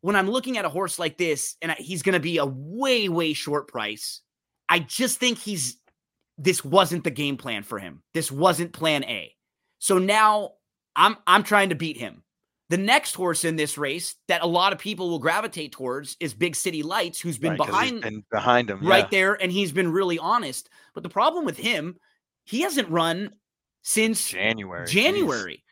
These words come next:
Speaker 1: So now if you wanna take a horse against the Chosen Vron, do you wanna take this horse who is now gonna have to come off of a long, long layoff?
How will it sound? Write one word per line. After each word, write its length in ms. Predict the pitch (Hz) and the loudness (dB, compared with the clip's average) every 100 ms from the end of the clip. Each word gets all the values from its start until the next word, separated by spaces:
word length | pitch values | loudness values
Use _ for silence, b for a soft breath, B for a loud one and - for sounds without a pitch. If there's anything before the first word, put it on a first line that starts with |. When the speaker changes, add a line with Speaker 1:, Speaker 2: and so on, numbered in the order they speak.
| _ | _
Speaker 1:
So 160 | - 208 | 0 2
now 300 | 214 247 254 220 | 6 4 4 -2
if 180 | 190 | -6
you 140 | 185 269 | -4 -2
wanna 220 | 294 269 | 0 -2
take 300 | - 247 240 | -4 -4 -4
a 60 | 175 | 0
horse 300 | 220 196 160 | 0 0 -2
against 520 | 147 196 277 302 - _ _ _ _ _ 110 | -4 -2 -2 -4 -8 _ _ _ _ _ -10
the 100 | - | -6
Chosen 440 | 180 170 165 139 139 | -2 0 0 0 -4
Vron, 440 | 120 135 135 170 170 b b | -2 0 -2 -6 -14 b b
do 80 | 180 | -2
you 100 | 233 | 0
wanna 180 | 254 | -2
take 300 | 202 214 147 | 0 0 0
this 220 | 120 233 - | -4 -2 -2
horse 520 | 196 190 196 - - _ _ _ - | -2 -2 -4 -10 -14 _ _ _ -8
who 520 | 190 196 190 180 185 _ _ _ | -4 -2 -2 -2 -6 _ _ _
is 160 | 185 143 | -4 2
now 220 | 190 202 | 4 4
gonna 160 | 202 185 | 4 2
have 160 | 180 | 0
to 80 | 185 | -2
come 240 | - 185 | -2 0
off 160 | 175 170 | 0 0
of 140 | 170 | -2
a 40 | 139 | -2
long, 460 | 123 139 175 208 | -2 0 0 0
long 260 | 196 180 196 | 0 0 2
layoff? 600 | 175 143 147 165 - - | 0 0 0 -2 -8 -20